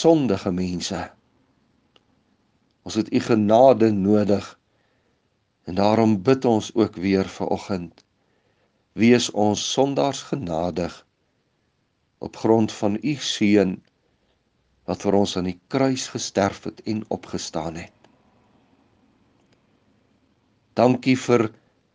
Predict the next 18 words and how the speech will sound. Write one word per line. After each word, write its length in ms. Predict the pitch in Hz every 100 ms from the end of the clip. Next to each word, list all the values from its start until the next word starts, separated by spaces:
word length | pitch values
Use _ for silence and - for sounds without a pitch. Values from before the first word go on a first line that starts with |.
| -
rein 440 | 98 113 127 127 117
en 280 | 110 110 104
nuwe 280 | 123 127 101
harte 460 | 80 107 - 101 90 - _ _ _ _ _ _ _ _ _ _ _ _ _ -
wat 180 | 101 87
hy 220 | 95 101 104
vir 180 | 113
ons 300 | - 101 92 -
gegee 400 | - 95 87 82
het. 140 | _ _ _ _ _ _ _ _ _ _ _ _ _ _ _ _ _ _ _ _ _ _
Dankie 280 | 107 117 123 -
vir 140 | 113
die 100 | 113
Heilige 400 | 113 117 113 120
Gees 400 | - 156 147 - 101
wat 180 | -
gekom 300 | 92 - 90 85
het. 280 | 90 _